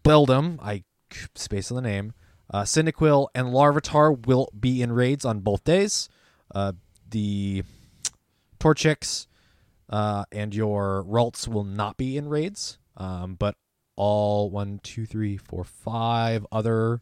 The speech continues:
of the, um, first forms of these will be in raids both days. Let's see. I see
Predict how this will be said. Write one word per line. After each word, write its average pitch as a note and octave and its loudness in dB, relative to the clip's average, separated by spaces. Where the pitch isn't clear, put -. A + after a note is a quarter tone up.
of F#2+ -4
the, F#2 -2
um, F2+ -6
first - -6
forms A#2 -2
of G#2+ -4
these G#2+ -4
will G2 -4
be G2+ -6
in G2 -6
raids F#2+ -6
both F2+ -10
days. D3 -4
Let's A2+ -6
see. E2 -4
I F#2+ 0
see F#2+ -4